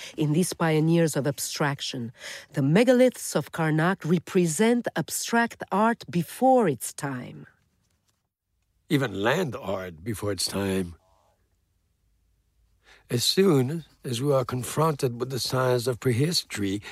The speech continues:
Speaker 2: it is the same epiphany. Time contracts, the past catches up with us and seems to absorb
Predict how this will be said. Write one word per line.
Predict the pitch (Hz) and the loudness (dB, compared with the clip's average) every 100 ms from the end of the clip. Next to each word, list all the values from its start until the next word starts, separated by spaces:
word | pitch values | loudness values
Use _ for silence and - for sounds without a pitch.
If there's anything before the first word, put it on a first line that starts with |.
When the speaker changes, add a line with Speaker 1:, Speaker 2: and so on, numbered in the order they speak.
| - _ - | -20 _ 2
Speaker 2:
it | 165 | 4
is | 202 | 4
the | 160 156 | 4 0
same | - 165 | 2 2
epiphany. | 160 - 160 151 104 92 80 85 _ _ _ _ _ _ | 0 2 2 2 -4 -6 -10 -14 _ _ _ _ _ _
Time | - 131 135 | -4 0 0
contracts, | 127 - 117 107 - 110 113 - - - - - 98 | -2 -4 -4 -4 -4 -2 -2 -8 -20 -10 -8 -8 -10
the | 113 | -12
past | 107 123 123 117 - - - | -6 0 2 2 -2 -8 -6
catches | - 143 - 131 | -2 -2 -2 -2
up | 220 180 | -2 -4
with | 117 | -6
us | 98 92 - | -6 -6 -6
and | 104 104 | -6 -4
seems | - 127 123 127 113 | -4 -2 -4 -4 -8
to | - 107 | -6 -4
absorb | 101 101 107 123 110 95 | -4 -6 -2 0 0 -2